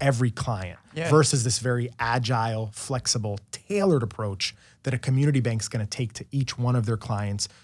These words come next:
Speaker 1: to ensure that their goals are getting met, both short-term and long-term, right? So that's, that's the biggest difference that I would say is when you look at it strategically, community banks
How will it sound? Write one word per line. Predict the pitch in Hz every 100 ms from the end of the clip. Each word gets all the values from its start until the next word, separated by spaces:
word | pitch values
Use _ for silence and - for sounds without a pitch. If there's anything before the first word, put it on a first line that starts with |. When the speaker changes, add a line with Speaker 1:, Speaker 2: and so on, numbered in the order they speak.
| -
Speaker 1:
to | -
ensure | 123 117 127
that | 110 107
their | 101
goals | 110 117 123
are | 110
getting | 98 95 90
met, | 90 - -
both | 113 101
short-term | - 110 107 113 110
and | 101
long-term, | 101 117 127 117 92 90
right? | 104 143 - - - -
So | 135
that's, | 120 143 170 - - - _ _ _
that's | - 160 -
the | -
biggest | 120 101 - 151 139 135 - -
difference | 139 - 113 95 92 - -
that | 110
I | 104 98
would | 101 98
say | - 92 90
is | 98
when | 110 110
you | 107
look | 110 151 127
at | 87 87
it | 90 - -
strategically, | - 127 107 - 170 156 127 - 107 90 90 _ _ _ _ _ _ _ _ -
community | 131 135 151 151 127
banks | 120 117 107 -